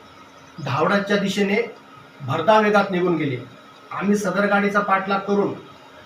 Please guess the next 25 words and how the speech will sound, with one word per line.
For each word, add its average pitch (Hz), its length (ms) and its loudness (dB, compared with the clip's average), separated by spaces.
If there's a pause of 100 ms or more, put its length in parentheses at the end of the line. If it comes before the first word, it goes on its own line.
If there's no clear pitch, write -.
(140)
लोकांना 202 400 0
सदर 180 300 -2
गाडी 196 480 0 (1120)
ताब्यात 185 260 2
घेण्यासाठी 190 680 -4 (1120)
मदत 160 340 2
मागितली 202 420 2
व 208 120 4
समता 180 380 0
चौकमध्ये 202 520 -2
त्या 196 100 -4
लोकांना 190 360 -2
सांगितलं 190 460 -4
का 208 80 -4
तिथं 196 260 -4
काहीतरी 196 380 -4
आडवे 180 300 4
वाहने 185 340 0
लावा 190 200 0
जेणेकरून 190 500 -4
ती 196 120 -4
गाडी 180 220 0
ताब्यात 175 340 -2
घेता 139 260 -6
येईल. 117 160 -6